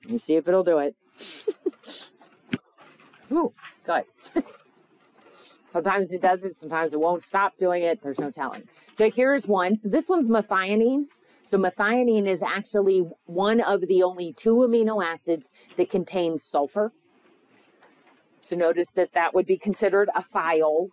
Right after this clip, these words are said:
Remember, the thiols are the sulfur-containing functional groups.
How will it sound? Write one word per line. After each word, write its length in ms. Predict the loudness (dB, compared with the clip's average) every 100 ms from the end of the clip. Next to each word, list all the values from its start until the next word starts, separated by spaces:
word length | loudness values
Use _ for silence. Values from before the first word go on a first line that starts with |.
| _
Remember, 380 | -10 -6 -2 -2
the 140 | -2
thiols 460 | -2 0 0 0 0
are 60 |
the 140 | 0 0
sulfur-containing 920 | 0 0 0 -4 -4 -4 -4 -4 -4
functional 560 | -4 -6 -4 -2 -2 -4
groups. 500 | -2 -2 -2 -4